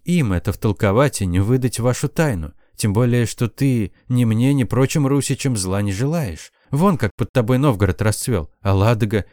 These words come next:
Причём не дворцы строишь, а о людях заботишься". "Не переживай", улыбнулся Максим. "Я постараюсь эту беду решить мягко.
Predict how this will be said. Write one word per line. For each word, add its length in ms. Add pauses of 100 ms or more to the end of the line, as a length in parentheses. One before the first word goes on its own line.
(140)
Причём 280
не 80
дворцы 400
строишь, 500 (120)
а 180
о 40
людях 320
заботишься". 640 (440)
"Не 160
переживай", 640 (160)
улыбнулся 500
Максим. 420 (320)
"Я 200
постараюсь 560
эту 180
беду 280
решить 420
мягко. 400